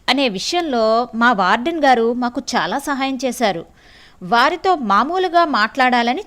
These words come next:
చెప్పేవారు. కేవలం ఒక్క మగవాడి మీద మేము ఆసక్తి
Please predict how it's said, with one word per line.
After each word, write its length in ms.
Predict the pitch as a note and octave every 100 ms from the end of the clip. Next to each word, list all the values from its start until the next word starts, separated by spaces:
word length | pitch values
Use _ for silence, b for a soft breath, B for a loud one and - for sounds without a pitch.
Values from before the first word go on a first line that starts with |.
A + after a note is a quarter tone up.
| E4+
చెప్పేవారు. 520 | B3 A#3+ G3+ F3 E3 - _ _ _ -
కేవలం 720 | C#4 D4+ F#4+ G#4 E4+ E4 E4+ - G#3+
ఒక్క 240 | A3+ -
మగవాడి 560 | D#4 C#4 C4 D#4 E4 D#4+
మీద 220 | D#4 D4+
మేము 320 | D4 C#4+ C4+ -
ఆసక్తి 460 | G#3 A3+ C#4+ C#4+